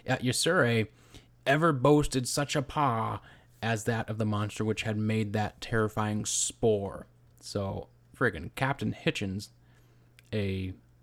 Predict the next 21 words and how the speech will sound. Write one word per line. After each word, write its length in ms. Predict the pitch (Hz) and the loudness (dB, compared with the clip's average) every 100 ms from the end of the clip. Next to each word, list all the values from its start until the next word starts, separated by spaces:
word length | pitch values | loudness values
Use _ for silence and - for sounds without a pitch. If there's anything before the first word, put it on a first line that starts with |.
| - | -10
a 60 | 104 | -6
man 320 | 101 113 113 | -2 0 0
with 160 | 92 107 | -2 0
words 360 | 135 160 113 | 4 4 2
here, 280 | 117 107 101 - _ - | 0 0 0 -6 _ -10
<laughs> 320 | - - 131 - | -8 -6 -6 0
who 100 | 131 | 2
has 160 | 127 | 2
brought 300 | - 147 135 | 2 0 0
his 160 | 120 - | -2 -2
hunter, 420 | 170 190 107 104 | 0 2 0 -2
who 120 | 113 113 | -4 -6
felled 400 | - 151 151 120 | 2 4 6 2
a 120 | 104 - - - | -2 -8 -8 -2
nine-foot-long 840 | 131 156 143 180 82 131 131 117 | 2 4 4 0 -2 0 2 2
lion. 460 | 117 151 104 95 110 - - - | 2 0 -2 -6 -8 -16 -10 2
We 140 | 131 | 2
have 320 | 151 151 156 - | 4 4 2 0
an 180 | 127 117 - 143 | 0 0 0 2
unidentified 1080 | 165 185 - 120 123 117 120 120 110 104 | 4 4 2 2 2 0 0 0 0 0
roar 500 | 113 156 113 98 95 | 4 6 6 2 -2